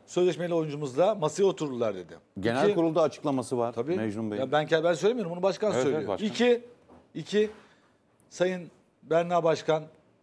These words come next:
Speaker 1: Kayseri Spor Başkanı da aynı şekilde Mensah'la ilgili Galatasaray'ın daha fazla para verdiğini, oyuncuya da daha fazla para verdiğini, olayı bozmak için her türlü şeyi yapabildiğini, bunları hep okuduk şeylerden,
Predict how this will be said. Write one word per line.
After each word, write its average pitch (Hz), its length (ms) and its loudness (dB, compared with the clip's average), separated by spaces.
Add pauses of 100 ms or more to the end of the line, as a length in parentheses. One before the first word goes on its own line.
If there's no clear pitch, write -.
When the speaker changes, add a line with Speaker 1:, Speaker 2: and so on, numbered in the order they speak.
(100)
Speaker 1:
Kayseri 147 320 0
Spor 151 260 -2
Başkanı 135 380 -2
da 139 80 0
aynı 151 160 -4
şekilde 120 520 -4 (680)
Mensah'la 151 540 2
ilgili 123 380 -2 (220)
Galatasaray'ın 160 540 4
daha 160 160 6
fazla 143 280 2
para 120 240 0
verdiğini, 95 440 -6 (680)
oyuncuya 151 360 0
da 165 80 2
daha 151 140 6
fazla 131 280 0
para 120 240 0
verdiğini, 104 320 -4
olayı 139 300 0
bozmak 151 320 2
için 139 120 -6
her 175 200 4
türlü 156 440 -4
şeyi 143 240 -2
yapabildiğini, 143 640 -2
bunları 165 260 -4
hep 175 140 0
okuduk 156 280 -4
şeylerden, 107 480 -2